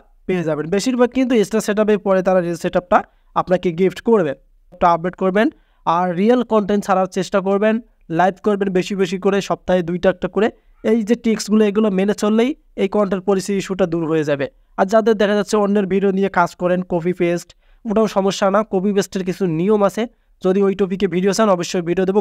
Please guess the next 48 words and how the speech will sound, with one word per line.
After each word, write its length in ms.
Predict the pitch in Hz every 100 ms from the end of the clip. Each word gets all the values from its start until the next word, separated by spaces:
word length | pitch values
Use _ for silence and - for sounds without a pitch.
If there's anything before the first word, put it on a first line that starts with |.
| 196
কমেন্টে 320 | 170 170 165 160 175
জানিয়ে 280 | 175 160 147
দেবেন। 180 | 143 139 _ _ _
So 60 | -
আশা 120 | 196 214
করি 120 | 220 202
ক্লিয়ার 260 | 208 214 202
বোঝাতে 220 | 208 233 208
এক্সট্রা 220 | - 190
সেটআপ 180 | 196 190 190
কিন্তু 160 | 190 190
এখন 140 | 185 180 -
শীঘ্রই 320 | 185 185 185
দিবে 120 | 180 190
আপনাদেরকে 400 | 175 185 185 202 311 _ _ _
ফলোয়ার্স, 400 | - 190 214 240 - 160
then 120 | 165
watch, 200 | 170 175 - - 180
এই 60 | 170
যে 40 | 175
এখানে 160 | 180 180
দেখতে 160 | 170 180
পারতেছেন 420 | 175 180 170 180 175 175 _ _ _ -
কনটেন্ট 260 | 190 196
পলিসি 220 | 196 185 202
ইস্যু 120 | 202 196
টিক 120 | 202 190
মার্ক, 200 | 208 226 - -
you 80 | 185 175
reside 300 | 185 185 185 196
in 60 | 185
eligible 300 | 175 170 170 170
কিছু 140 | 170 160 -
টিক 120 | 180 165
মার্ক, 140 | 139 135 _ _ 180
এগুলো 160 | 190 196
টিক 120 | 208 202
মার্ক 140 | 208 -
থাকলেই 300 | 196 208 226 226
কিন্তু 180 | 185 170 170
আপনি 140 | 170 165
এক্সট্রা 200 | 160 170 -
সেটআপ 200 | 160 147 165
একশো 140 | -
পার্সেন্ট 260 | 160 156 151 143 - 156
পাবেন। 240 | 147 139 - _ _ -
So 80 | 190
আপডেটটি 280 | 180 185